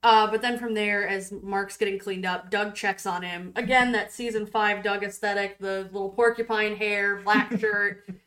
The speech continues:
Speaker 1: just really, really just, Clooney just gets, gets to come in and whatever he wants
Speaker 2: One
Speaker 1: for
Speaker 2: foot out the door.
Speaker 1: Yeah,
Speaker 2: That was in his
Speaker 1: exactly.
Speaker 2: contract. "I get to come into work wearing whatever I want."
Speaker 1: Yep, no scrubs. Huh.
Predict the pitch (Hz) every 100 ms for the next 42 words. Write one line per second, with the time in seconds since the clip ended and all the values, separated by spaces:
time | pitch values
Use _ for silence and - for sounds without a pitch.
0 | _ _ - 196 - 220 214 214 208 202
1 | 190 196 196 190 190 - _ _ 214 202
2 | 190 190 185 180 _ - 196 196 190 185
3 | 180 170 160 156 175 160 151 143 147 170
4 | 180 165 143 143 147 147 139 139 - -
5 | 220 214 220 330 170 151 - 147 147 143
6 | 131 131 - 170 160 170 185 180 160 151
7 | 143 143 - 139 143 135 135 131 131 135
8 | 143 - 240 208 202 208 247 - 226 208
9 | 196 196 - - _ _ _ _ _ _
10 | - 180